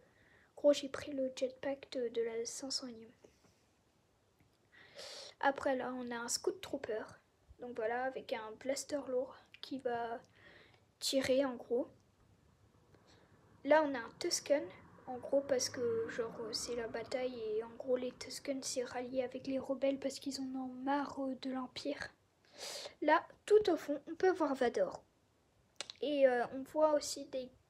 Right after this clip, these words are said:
deux gardes pas prétoriens. Si ?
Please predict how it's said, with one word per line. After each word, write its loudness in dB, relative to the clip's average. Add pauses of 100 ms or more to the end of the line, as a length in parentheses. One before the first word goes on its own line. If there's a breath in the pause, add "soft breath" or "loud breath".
(100)
deux 2
gardes 2 (720)
pas 4
prétoriens. -2 (1400 loud breath)
Si ? -4